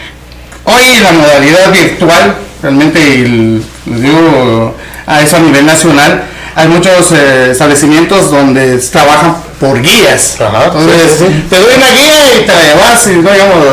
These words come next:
Speaker 1: las instituciones
Speaker 2: Sí,
Speaker 1: privadas.
Speaker 2: las, las, las, las,
Speaker 1: Y la llevas dentro de dos meses. Ah, terminó el bimestre. Entregas todas tus guías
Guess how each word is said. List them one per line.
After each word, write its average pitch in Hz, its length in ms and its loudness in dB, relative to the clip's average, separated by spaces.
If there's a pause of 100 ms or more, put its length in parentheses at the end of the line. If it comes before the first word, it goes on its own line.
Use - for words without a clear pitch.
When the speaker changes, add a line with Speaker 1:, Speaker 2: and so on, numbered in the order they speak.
(300)
Speaker 1:
las 139 180 -2
instituciones 147 440 0
Speaker 2:
Sí, 156 80 2
Speaker 1:
privadas. 185 360 2
Speaker 2:
las, 185 80 2
las, 185 640 2
las, 226 260 2
las, 196 220 0
Speaker 1:
Y - 20 2
la 196 160 2
llevas 247 480 2
dentro 185 380 2
de 165 120 2
dos 226 220 0
meses. 269 560 0
Ah, 214 280 0 (600)
terminó 196 300 0
el 247 80 2
bimestre. 269 640 0 (720)
Entregas 196 360 2
todas 247 220 2
tus 220 160 0
guías 277 440 2